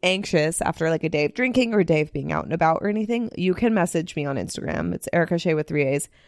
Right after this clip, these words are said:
You can tell me the craziest thing you think you did, and I <laughs> promise you it's not that bad. And if it is really bad, just talk to your friends. It's gonna be fine. Don't be a shitty person, but, like, it's gonna be fine, okay?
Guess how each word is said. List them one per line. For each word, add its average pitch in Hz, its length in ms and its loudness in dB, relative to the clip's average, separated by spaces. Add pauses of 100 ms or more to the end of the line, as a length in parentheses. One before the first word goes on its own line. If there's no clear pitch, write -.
(320)
You 202 120 2
can 220 160 4
tell 208 280 4
me 208 320 0
the 185 120 0
craziest 196 720 0
thing 165 180 0
you 165 100 -2
think 156 220 -2
you 151 100 -2
did, 151 380 2 (600)
and 196 120 4
I 208 100 4
<laughs> - 220 -8
promise 208 520 4
you 254 260 4
it's - 220 -6
not 190 300 2
that - 240 0
bad. - 320 -6 (640)
And 254 140 2
if 320 120 -4
it 330 60 0
is 339 200 -2
really 339 200 -4
bad, 269 340 -2
just 302 200 -8
talk 269 220 -12
to 269 80 -6
your 262 100 0
friends. 196 480 -6 (100)
It's 233 160 -6
gonna 226 180 -2
be 220 140 -6
fine. 180 520 -6 (800)
Don't 226 160 2
be 254 100 2
a 262 40 0
shitty 240 280 0
person, 165 400 0
but, 156 120 2
like, 165 280 -2
it's 170 140 -8
gonna 165 140 0
be 165 120 0
fine, - 380 -8
okay? 196 400 -4